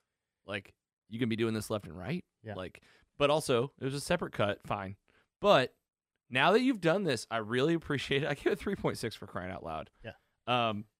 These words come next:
Speaker 1: I really want some more. I mean, I'm like,
Speaker 2: I mean
Speaker 1: uh, let's go. This wa-, this had Watchmen vibes, like, which
Speaker 2: Yeah.
Speaker 1: is Snyder. I mean, it was, it was good. Like, I was like, "Show me the next scene. Let's go."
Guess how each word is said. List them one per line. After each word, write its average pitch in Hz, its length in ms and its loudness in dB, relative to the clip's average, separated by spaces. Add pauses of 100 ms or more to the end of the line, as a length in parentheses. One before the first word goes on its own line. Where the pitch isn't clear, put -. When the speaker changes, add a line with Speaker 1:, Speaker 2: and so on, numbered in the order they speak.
(140)
Speaker 1:
I 117 100 -2
really 135 220 4
want 165 180 0
some 110 120 -8
more. 110 360 -2 (160)
I 104 160 -10
mean, 107 160 -8
I'm 123 220 0
like, 127 280 0
Speaker 2:
I - 40 -4
mean 104 80 0
Speaker 1:
uh, 104 360 4
let's 117 280 0
go. 123 520 4
This 147 200 0
wa-, 185 100 -4
this 208 220 -2
had 202 340 2 (240)
Watchmen 110 580 -4
vibes, 90 600 -8
like, 107 160 -8
which 107 140 -6
Speaker 2:
Yeah. 107 80 -4 (100)
Speaker 1:
is 104 180 -10 (140)
Snyder. 92 420 -10 (500)
I 107 60 -6
mean, 120 140 0
it 160 160 -2
was, 143 480 -4 (200)
it 156 100 -4
was 285 200 0
good. 233 340 -4 (120)
Like, 127 100 -6
I 165 80 2
was 208 120 0
like, 123 100 -8 (200)
"Show 147 200 -6
me 220 80 0
the 233 80 0
next - 200 -2
scene. 185 280 -4
Let's 110 160 -4
go." 170 320 0